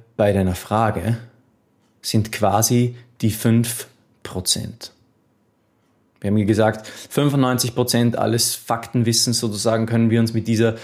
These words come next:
Technik sehr gut merken und sehr schnell und sehr effizient. Diese fünf Prozent wären zum Beispiel Mathematik. Mathematik,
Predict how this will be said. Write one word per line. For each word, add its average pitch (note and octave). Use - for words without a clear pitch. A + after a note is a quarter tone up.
Technik A2+
sehr A#2+
gut B2+
merken G2
und A2
sehr G#2
schnell A#2
und A2+
sehr G#2
effizient. G#2
Diese A2+
fünf F3
Prozent A#2
wären G2
zum F#2+
Beispiel F2+
Mathematik. -
Mathematik, G#2+